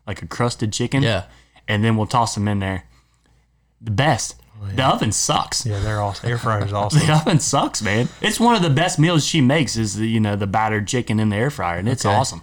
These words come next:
Speaker 2: Okay. I'm gonna have to get down with that then.
Speaker 3: Yeah.
Speaker 2: I've never tried it. Um, but keeping with the food theme, you guys ever mess with Pinterest?
Speaker 1: No, but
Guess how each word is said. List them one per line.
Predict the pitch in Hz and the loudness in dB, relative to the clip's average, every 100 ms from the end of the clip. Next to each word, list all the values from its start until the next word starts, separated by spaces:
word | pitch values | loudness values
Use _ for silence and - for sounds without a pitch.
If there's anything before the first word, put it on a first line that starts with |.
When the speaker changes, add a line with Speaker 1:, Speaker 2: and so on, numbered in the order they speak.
| - | -8
Speaker 2:
Okay. | 117 104 98 113 - - _ - | -6 -2 -2 -2 -8 -20 _ -2
I'm | 120 | 2
gonna | 180 165 | 2 2
have | 131 | 0
to | 110 | -2
get | 101 107 | -2 -2
down | 98 120 | 0 0
with | 151 101 | 0 -2
that | 95 87 | -8 -8
then. | - 98 104 | -8 -8 -8
Speaker 3:
Yeah. | 117 - - | -10 -16 -6
Speaker 2:
I've | 117 | -2
never | 135 147 | -2 -2
tried | 113 110 127 | -2 -2 -2
it. | 95 90 - | -4 -8 -4
Um, | 101 104 95 - _ _ | -2 0 -2 -8 _ _
but | 120 123 | -8 -2
keeping | 214 214 | 0 2
with | 196 170 | 0 0
the | |
food | 110 147 196 165 | 0 2 2 2
theme, | 101 101 101 - _ _ _ _ _ - | -2 -2 -2 -6 _ _ _ _ _ -6
you | 143 | 0
guys | 190 180 151 | 2 2 2
ever | 160 139 | 4 4
mess | 120 131 | 4 2
with | - 101 | 0 2
Pinterest? | - 117 - 123 - - - _ _ _ _ _ _ _ _ _ _ _ _ _ | 4 4 2 -2 -4 -10 -20 _ _ _ _ _ _ _ _ _ _ _ _ _
Speaker 1:
No, | - 107 104 117 | 2 4 6 4
but | 110 107 101 101 | 4 2 2 0